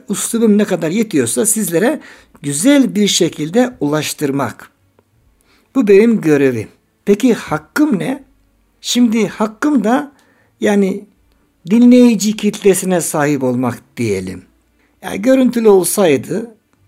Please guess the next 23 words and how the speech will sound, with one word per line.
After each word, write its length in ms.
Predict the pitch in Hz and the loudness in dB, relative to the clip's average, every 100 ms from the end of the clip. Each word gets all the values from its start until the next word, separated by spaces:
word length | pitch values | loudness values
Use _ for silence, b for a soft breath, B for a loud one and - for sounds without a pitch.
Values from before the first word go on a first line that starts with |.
| 214 | -2
bir 100 | 220 | 2
mescitte, 920 | 214 214 - 202 190 - 170 170 175 | 4 2 0 -6 -8 -2 0 0 0
bir 200 | 214 - | -4 -4
evde, 560 | 202 202 185 175 170 170 | 0 0 2 0 0 0
bir 140 | 233 | -2
salonda 560 | 220 - 202 208 208 175 | -4 -2 0 2 2 2
olsaydık 920 | 160 151 - 269 196 135 208 - - b b b b b | 2 0 0 0 0 0 -4 -6 -20 b b b b b
ve 220 | - 165 196 | -6 0 2
ben 120 | 214 | 2
orada 440 | 220 247 220 180 | 2 2 2 0
konuşuyor 560 | 175 180 175 - 165 156 | 0 -2 -2 -2 -2 0
olsaydım, 880 | 139 131 - 226 208 139 139 262 - _ _ _ _ _ _ _ _ _ - | 0 -2 -2 -2 -2 -4 -4 -6 -8 _ _ _ _ _ _ _ _ _ -10
bu 260 | 170 233 - | -2 -2 2
örnek 460 | 202 202 202 160 | 2 4 2 -2
daha 140 | 185 202 | -2 2
iyi 160 | 208 | 2
anlaşılacaktı. 1000 | 170 160 139 156 143 131 131 - 143 190 | 2 -2 -6 -4 -4 -2 -6 -4 -6 0
Benim 440 | 208 220 208 131 - _ _ _ _ _ _ | 4 4 4 0 -10 _ _ _ _ _ _
görevim 800 | 147 127 175 196 175 135 202 349 - _ _ _ - | -14 0 4 6 4 2 -2 -4 -12 _ _ _ -8
güzel 420 | 160 180 247 214 | -4 2 2 4
bir 140 | 190 | 0
sunum 460 | 151 - 175 180 156 | 0 -2 -2 -2 -2
yapmak. 760 | 127 120 - 135 240 - - | -4 -4 -6 -6 -6 -8 -20